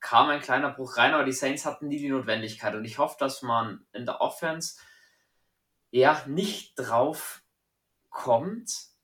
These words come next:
da wieder in einen Panikmode zu verfallen, sondern einfach seinen Stiefel runterspielt gegen die Panthers, weil man ist grad gegen die Bucks echt gut gelaufen. Passing Game war, ja, mal wieder nicht das Gelbe vom Ei, aber musste eben auch verstärkt über den Lauf kommen.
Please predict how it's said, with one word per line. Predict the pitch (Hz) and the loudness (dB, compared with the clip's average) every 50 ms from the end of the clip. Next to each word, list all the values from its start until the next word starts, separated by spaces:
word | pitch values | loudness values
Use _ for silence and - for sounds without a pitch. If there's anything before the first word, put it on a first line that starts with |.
| _ _ | _ _
da | - 127 127 135 | 2 2 4 4
wieder | 147 156 151 | 4 2 2
in | 131 | 0
einen | 123 117 | 0 -4
Panikmode | 113 - 143 180 202 196 - 151 147 147 151 | -2 0 0 0 0 0 -2 -2 -4 -2 -4
zu | - 143 | -6 -8
verfallen, | 135 - 131 123 - 135 147 170 180 | -10 -12 -10 0 2 4 4 4 2
sondern | 180 180 170 156 | 0 0 0 0
einfach | - 113 147 160 - 175 | 0 0 -2 -2 -4 -6
seinen | 170 - 175 156 151 | -4 -2 -2 -2 -2
Stiefel | - - - 175 180 - 156 | -4 -6 -6 -8 -8 -6 -4
runterspielt | 143 135 175 180 180 147 127 - - 123 113 - | -2 0 0 0 0 -2 -4 -4 -6 -10 -12 -10
gegen | - 113 107 113 | -10 -8 -8 -8
die | 117 120 | -8 -10
Panthers, | - - 113 120 131 143 156 147 - | -6 -4 -4 -4 -4 -4 -6 -4 -2
weil | 139 127 | 0 0
man | 127 131 131 | 0 -2 -2
ist | 143 - - - - - - | -4 -6 -6 -8 -12 -16 -6
grad | - 120 135 143 - | -2 -2 -2 -2 -2
gegen | 156 156 | -4 -4
die | 147 131 | -4 0
Bucks | - 139 135 - - 143 | 0 0 0 0 0 -2
echt | 127 131 - | -2 -2 -2
gut | - 151 147 - | -6 -10 -10 -6
gelaufen. | - 127 120 117 - - 170 180 180 - 185 180 175 - - - - - - - - _ _ _ | -4 -2 0 0 0 0 0 -4 -6 -6 -6 -6 -6 -6 -10 -14 -16 -16 -18 -20 -20 _ _ _
Passing | - 143 143 160 - - - 165 156 | 0 2 2 4 4 2 0 0 0
Game | 135 131 135 143 147 135 123 120 | 2 2 0 0 0 -2 0 2
war, | 123 120 120 127 127 131 131 127 127 127 127 | 4 6 6 8 8 8 6 6 4 2 -2
ja, | 104 107 117 120 131 135 131 | -2 0 4 4 4 4 4
mal | 131 127 123 123 | 0 -4 -2 0
wieder | 131 127 123 120 120 120 | 2 4 4 4 2 0
nicht | 127 135 - - | -2 -4 -4 -6
das | - - | -4 0
Gelbe | - 123 139 160 160 - | 2 2 2 2 2 -2
vom | - 170 156 151 - | -4 -4 -4 0 2
Ei, | - - 151 160 147 | 2 4 4 6 6
aber | 139 131 131 123 120 | 6 4 4 2 0
musste | - - 131 131 165 180 - - - | -4 -6 -6 -4 -4 -4 -6 -6 -6
eben | 107 113 110 101 | -6 -4 -2 -4
auch | 104 107 - | -4 -4 -8
verstärkt | - - - 113 - - - 110 107 - - | -12 -10 -8 -8 -8 -6 -6 -6 -6 -6 -10
über | 117 117 | -10 -8
den | 113 107 | -2 0
Lauf | 104 107 131 - - | 0 0 0 -2 -6
kommen. | - - 147 - 156 | -4 -4 -4 -4 -4